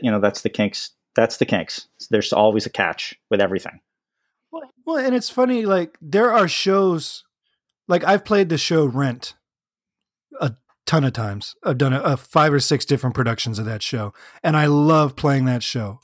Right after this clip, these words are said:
Speaker 2: As a guitar player, there's a lot to do. The music's, you know, it's good rock and roll, Broadway rock and roll stuff. I can't listen to that soundtrack if you force me to. There's, like, two songs I can listen to. Some things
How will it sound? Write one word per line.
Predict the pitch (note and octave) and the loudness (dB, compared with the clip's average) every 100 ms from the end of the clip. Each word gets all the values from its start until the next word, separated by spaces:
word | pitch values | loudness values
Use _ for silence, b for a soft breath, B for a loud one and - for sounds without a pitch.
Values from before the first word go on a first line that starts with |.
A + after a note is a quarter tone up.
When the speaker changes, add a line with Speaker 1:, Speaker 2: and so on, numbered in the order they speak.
| _ | _
Speaker 2:
As | C#3 | -4
a | B2 | -4
guitar | A2+ - D#3+ | -6 2 2
player, | E3 E3+ D#3+ | 4 2 4
there's | C#3+ B2 | 4 0
a | |
lot | B2+ C#3 C#3 | 2 0 -2
to | B2 | -2
do. | D#3+ F3 E3+ - B B B - | 2 4 4 0 B B B -2
The | C#3 | 0
music's, | D3+ D#3 D3 C#3+ - | 2 2 2 0 -2
you | D3+ | 0
know, | C#3 | 0
it's | C3 | 0
good | - D#3 C#3+ - _ | 0 0 0 -18 _
rock | C3+ C#3 C3+ | 0 0 2
and | C#3+ C3+ | 0 2
roll, | C#3 C3+ | 2 2
Broadway | A#2 C#3 C#3 C3 | 2 2 4 2
rock | B2+ B2 B2 - | 2 2 2 0
and | A#2+ | -2
roll | B2 A#2 G#2+ | 0 0 -4
stuff. | - C3 G#2+ - B B B | -4 -4 -4 -6 B B B
I | E3 | 0
can't | E3 F#3 D3+ | 2 2 2
listen | D3 - | 2 2
to | C3+ | 0
that | B2 A#2 | 0 0
soundtrack | C3 B2 - G#2+ - _ _ _ - | -2 -2 -2 -8 -10 _ _ _ -6
if | C#3+ | -4
you | C3 | -4
force | - C3 A2+ | -2 -2 -2
me | A2 | -6
to. | G#2 G2+ G2 | -10 -12 -4
There's, | C3+ A#2+ | -2 -2
like, | A2 | -4
two | - F3+ | -2 0
songs | E3+ C#3+ C3 A#2 | 2 2 2 2
I | A2+ | -2
can | - | -4
listen | A#2 - - | -6 -6 -8
to. | A#2+ B B | -12 B B
Some | - - A3+ | -2 2 2
things | A3 G#3+ G#3+ E3 C#3 C3 - | 2 2 2 2 0 -4 -8